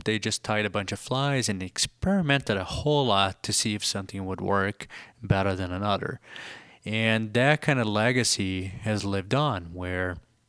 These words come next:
you know, we might get home and we tie flies that, uh, you know, and, and then we go back in the experiment with, uh,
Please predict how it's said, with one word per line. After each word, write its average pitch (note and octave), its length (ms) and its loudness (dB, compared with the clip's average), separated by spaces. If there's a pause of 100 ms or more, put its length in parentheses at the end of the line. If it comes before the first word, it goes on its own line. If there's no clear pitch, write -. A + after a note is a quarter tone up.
(600)
you A#2 80 -4
know, G2+ 140 -2
we G2+ 120 -2
might G#2 360 0 (640)
get G#2 140 2
home C3+ 300 2
and G2+ 160 0
we F#2+ 120 -2
tie G2 260 0
flies C3 460 0
that, G#2+ 320 -2
uh, G2+ 340 0 (500)
you A2 140 -6
know, F#2+ 200 -4
and, G2 220 -6
and G#2 200 -4
then G2 80 -2
we G2+ 100 -4
go G#2+ 160 -2
back A2+ 320 0
in G#2+ 80 -2
the G2+ 80 -2
experiment C3+ 840 0
with, A2 280 -4
uh, G2 200 -4